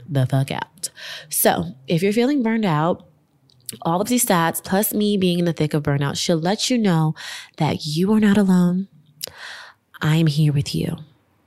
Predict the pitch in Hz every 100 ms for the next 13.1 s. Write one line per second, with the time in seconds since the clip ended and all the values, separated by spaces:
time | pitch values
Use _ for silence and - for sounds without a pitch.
0 | - - 160 147 139 135 139 139 135 -
1 | - - - - - _ _ 151 - -
2 | 185 - - - - - - - - 156
3 | 185 190 190 165 151 156 147 147 151 -
4 | - - 156 - 185 - - - 190 -
5 | 180 170 190 190 185 180 - 175 165 165
6 | - _ _ - _ _ _ - 208 190
7 | 160 151 160 - - - - 175 190 247
8 | 262 262 262 - - - 180 160 165 147
9 | 147 143 - - 151 147 - 240 247 262
10 | 254 240 233 - 156 151 151 160 165 151
11 | 135 139 - 151 151 165 151 160 214 196
12 | 165 151 151 151 107 180 - 151 143 147